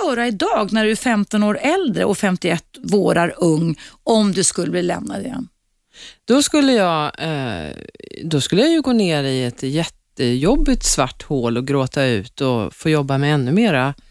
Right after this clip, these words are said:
Speaker 1: Mm.
Speaker 2: bitar av mig själv.
Speaker 1: Det är en föreställning du har. Men kan du tänka någon annan föreställning utanför boxen, så att säga?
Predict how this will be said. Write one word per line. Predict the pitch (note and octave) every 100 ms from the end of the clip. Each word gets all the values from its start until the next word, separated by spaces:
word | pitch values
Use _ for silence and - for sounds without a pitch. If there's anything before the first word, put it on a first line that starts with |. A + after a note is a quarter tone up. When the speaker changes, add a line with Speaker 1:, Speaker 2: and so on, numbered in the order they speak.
| _ -
Speaker 1:
Mm. | F#3+ F#3+
Speaker 2:
bitar | F3+ - C3
av | A#2+
mig | A2+
själv. | - F#2 -
Speaker 1:
Det | D4
är |
en | C4+ A#3+
föreställning | A#3 F#3 F3+ F#3+ F3 F3+
du |
har. | D#3+ D#3 F#3
Men | A3 A#3
kan | B3 A#3
du |
tänka | G#3+ A#3+ A3+
någon | A#3+
annan | B3+ B3 C#4+
föreställning | B3+ E3+ - E3 D#3+ F#3+
utanför | A3+ - F#3+ - F#3+ F3+
boxen, | F3+ A#3 - F3+
så | -
att | D#3+
säga? | - E3